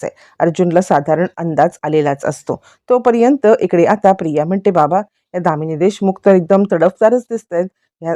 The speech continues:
ह्या आत्तापर्यंत भरपूर केस लढल्या असतील ना?" यावरती रविराज म्हणतात, "हो, आत्तापर्यंत त्यांनी खूप केस लढल्यात, बघूया आता कोर्टात काय होतंय." फायनली कोर्टाचा सीन आपल्याला दाखवला जातो. कोर्टामध्ये साक्षी already आलेली असते आणि साक्षी या सगळ्यामध्ये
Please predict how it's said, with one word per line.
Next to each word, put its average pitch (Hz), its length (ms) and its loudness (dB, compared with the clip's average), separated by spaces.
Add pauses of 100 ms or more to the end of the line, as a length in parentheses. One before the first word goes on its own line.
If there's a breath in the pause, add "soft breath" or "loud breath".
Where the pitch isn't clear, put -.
(100)
ह्या 175 100 0
आत्तापर्यंत 170 640 -4
भरपूर 202 460 -2
केस 226 240 2
लढल्या 156 300 4
असतील 143 260 -6
ना?" 170 140 -6 (320 soft breath)
यावरती 240 420 0
रविराज 165 380 2
म्हणतात, 196 300 0 (100)
"हो, 156 160 -4 (240)
आत्तापर्यंत 180 540 -6
त्यांनी 175 260 0
खूप 214 200 2 (140)
केस 165 220 2
लढल्यात, 180 380 4
बघूया 202 320 2
आता 185 180 0
कोर्टात 170 360 -4 (120)
काय 151 220 -4
होतंय." 156 260 -8 (480 soft breath)
फायनली 165 340 0
कोर्टाचा 170 500 0
सीन 165 280 0
आपल्याला 151 320 0
दाखवला 160 380 0
जातो. 151 260 -8 (400)
कोर्टामध्ये 175 580 0
साक्षी - 420 -4 (100)
already 165 440 -2
आलेली 165 300 -2
असते 180 320 -4 (280)
आणि 180 140 -2
साक्षी 185 400 -4
या 185 100 2
सगळ्यामध्ये 170 600 0